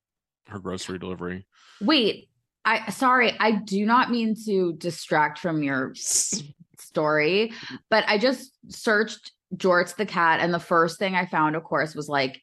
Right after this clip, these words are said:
Speaker 2: as a disabled person,
Speaker 1: Yeah.
Speaker 2: the Jorts the Cat account was not being ableist, and then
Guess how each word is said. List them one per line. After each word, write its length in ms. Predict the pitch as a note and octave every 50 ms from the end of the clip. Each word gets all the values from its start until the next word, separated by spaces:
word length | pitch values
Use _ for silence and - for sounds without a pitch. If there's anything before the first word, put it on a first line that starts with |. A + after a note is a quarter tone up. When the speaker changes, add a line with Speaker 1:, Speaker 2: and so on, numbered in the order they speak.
| _ _ -
Speaker 2:
as 180 | E3+ F3+ F3 F#3+
a 40 |
disabled 520 | G3 C4+ D#4+ D#4 G#3 F3+ E3 E3 E3 D#3+ -
person, 380 | F3+ - D#3 - - D#3 C#3+ D3
Speaker 1:
Yeah. 140 | D3 - -
Speaker 2:
the 80 | F#3
Jorts 280 | D#3+ E3+ E3 E3 E3+ - - - F#3+
the 60 | G3 A3
Cat 200 | - G#3 E3+ E3+
account 280 | D#3+ E3 E3 E3 E3
was 140 | F3+ F#3 F3
not 280 | F3+ E3 D3+ C#3+ C3 C3+
being 260 | E3 D3+ - - D3
ableist, 540 | C#3+ C#3 A#2+ F2 D#2+ D3+ F3+ - - - - -
and 180 | F#3 F3+ E3+
then 260 | E3 D#3+ E3 E3 -